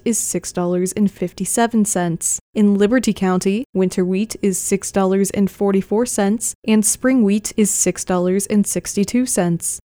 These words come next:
In Choteau County, winter wheat is six dollars and thirty-nine cents and spring wheat is six dollars and sixty-two cents.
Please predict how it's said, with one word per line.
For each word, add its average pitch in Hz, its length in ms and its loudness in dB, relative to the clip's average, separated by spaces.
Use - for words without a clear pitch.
In 196 120 2
Choteau 226 500 2
County, 214 540 -4
winter 190 320 0
wheat 202 340 -2
is 196 160 0
six - 360 -4
dollars 185 400 2
and 196 180 0
thirty-nine 196 480 2
cents 208 500 -2
and 214 180 4
spring 247 420 0
wheat 190 280 0
is 214 160 0
six - 340 -4
dollars 180 420 0
and 202 200 0
sixty-two 196 580 -4
cents. 180 540 -4